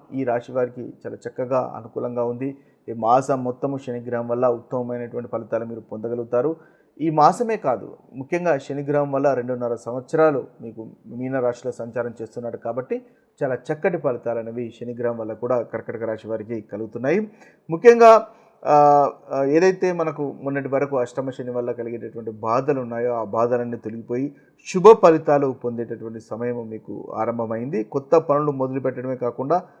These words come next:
కొత్త విషయాలు కూడా ఆరంభము చేసే అవకాశాలు కనిపిస్తున్నాయి. మీకు కనుక అప్పులు కనుక ఉన్నట్టయితే అప్పులు తీర్చివేయగలుగుతారు. ఆ, ముఖ్యంగా, ఆ, మీకు వృత్తిలో కూడా సానుకూలత అనేది కనిపిస్తుంది. వ్యాపారంలో నష్టాలు అనేవి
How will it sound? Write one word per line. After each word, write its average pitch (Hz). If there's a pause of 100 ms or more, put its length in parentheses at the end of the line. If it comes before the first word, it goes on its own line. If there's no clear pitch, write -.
(160)
కొత్త 147
విషయాలు 147
కూడా 147 (240)
ఆరంభము 135 (120)
చేసే 117
అవకాశాలు 113
కనిపిస్తున్నాయి. 120 (320)
మీకు 135
కనుక 135
అప్పులు 139
కనుక 160
ఉన్నట్టయితే 131
అప్పులు 131 (200)
తీర్చివేయగలుగుతారు. 123 (460)
ఆ, 120
ముఖ్యంగా, 131 (300)
ఆ, 113
మీకు 120
వృత్తిలో 156
కూడా 160
సానుకూలత 151
అనేది 123
కనిపిస్తుంది. 117
వ్యాపారంలో 147
నష్టాలు 131
అనేవి 120